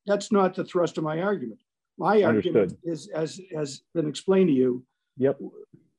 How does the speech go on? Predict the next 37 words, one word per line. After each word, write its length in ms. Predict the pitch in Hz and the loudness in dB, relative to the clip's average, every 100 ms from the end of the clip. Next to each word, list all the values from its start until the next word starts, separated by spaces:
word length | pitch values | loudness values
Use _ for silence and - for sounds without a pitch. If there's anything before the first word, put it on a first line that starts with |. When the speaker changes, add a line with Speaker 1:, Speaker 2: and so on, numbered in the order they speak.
| _ | _
Speaker 2:
You, 140 | 120 123 | 2 6
you 120 | 135 | 6
don't 160 | 139 | 6
have 140 | 131 123 | 4 2
to 80 | 120 | 2
repeat 300 | 110 113 95 | 2 2 0
it. 120 | 98 | -2
I 100 | 110 | -4
understand. 560 | 107 101 - 104 98 92 _ | -4 -4 -4 -6 -4 -8 _
So 200 | 113 107 110 | 2 4 4
on 160 | 113 | 2
that, 260 | 117 123 123 _ 104 | 4 2 -2 _ -8
on 160 | 120 117 | -2 0
that 180 | 123 120 | 0 -2
specific 460 | - 117 131 139 170 | -4 -2 0 0 0
issue, 280 | 165 143 | 2 2
though, 160 | 123 117 | 4 4
you're 180 | 113 110 | 4 2
not 220 | 113 113 | 0 -2
objecting 580 | 104 85 104 - 104 98 | -4 -4 -6 -6 -8 -6
to 100 | 107 | -2
what 200 | 98 101 | -2 -2
Attorney 400 | 98 - 101 98 - | -4 -4 -4 -4 2
Speaker 1:
Oh, 120 | 95 | 4
Speaker 2:
Sheehan 120 | 95 | 6
Speaker 1:
oh, 80 | 95 | 4
no, 180 | 92 196 | 4 2
I'm, 180 | 180 240 | 0 -2
I'm 60 | |
Speaker 2:
suggested. 240 | 214 220 190 | -2 -2 -2
Speaker 1:
objecting, 480 | - 196 202 151 131 | -2 -4 -4 -8 -6
but 100 | 156 | -6
I'm, 200 | 156 160 | -6 -8
I'm 120 | 151 160 | -6 -2
not, 260 | 175 165 - _ | -2 -2 -6 _
I'm 100 | 160 | -8
not 180 | 175 | -4